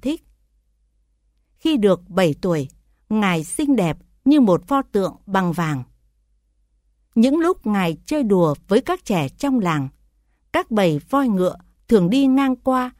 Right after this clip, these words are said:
cản trở trò chơi, hoặc đôi khi đám trẻ bị mệt nhọc vì mưa nắng.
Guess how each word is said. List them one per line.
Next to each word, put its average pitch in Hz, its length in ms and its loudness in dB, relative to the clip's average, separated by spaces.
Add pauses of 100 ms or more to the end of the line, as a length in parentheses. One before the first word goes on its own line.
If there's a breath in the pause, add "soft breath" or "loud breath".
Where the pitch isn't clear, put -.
(220)
cản 165 220 -2
trở 160 300 -4 (120)
trò 165 220 -4
chơi, 240 380 -2 (760)
hoặc 226 300 -2
đôi 277 200 2
khi 277 320 0 (320)
đám 208 260 0
trẻ 170 400 -4
bị 196 180 2
mệt 180 300 2
nhọc 180 240 -2 (180)
vì 175 200 2
mưa 247 240 0
nắng. 220 260 -2